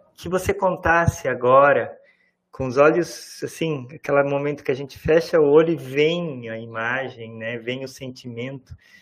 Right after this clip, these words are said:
de algo muito profundo. E você pudesse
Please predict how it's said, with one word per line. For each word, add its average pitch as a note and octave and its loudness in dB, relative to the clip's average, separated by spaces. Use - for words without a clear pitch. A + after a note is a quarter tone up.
de D3 -2
algo C#3+ 2
muito D#3+ -8
profundo. D#3 -6
E D3+ -6
você A#3 -12
pudesse F#3+ -2